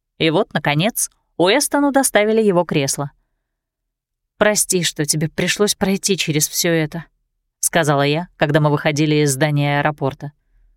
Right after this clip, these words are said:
«Это же не твоя вина». «Я чувствую себя виноватой. В смысле, это ведь я предложила тебе поехать со мной». «А я согласился». «Знаю, я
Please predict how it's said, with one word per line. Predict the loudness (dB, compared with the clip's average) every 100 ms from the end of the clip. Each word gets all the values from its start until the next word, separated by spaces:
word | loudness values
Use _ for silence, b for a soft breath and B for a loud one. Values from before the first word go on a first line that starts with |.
| _ _ _ _
«Это | -2 0 2
же | 2
не | 2 2
твоя | 2 2 2
вина». | 2 2 0 -2 _ _ _ _ _ _ 0
«Я | 2 2
чувствую | 0 -2 -2 0 0
себя | 0 2 2
виноватой. | 2 2 2 -2 -6 -16 -20 _ _
В | -2
смысле, | 0 0 0
это | -2 0
ведь | 0 2
я | 2 2
предложила | 2 2 2 2 2 0
тебе | 0 0
поехать | 2 2 0 -2
со | 0 0
мной». | 0 -2 -4 _ _ _ _ _ _ _
«А | -2 2
я | 4 2
согласился». | 2 2 2 2 0 -2 -2 -6 -10 _ _ _ _ _ _ -2
«Знаю, | 2 2 4 2 2 0 -2 -6 -10
я | -8 -6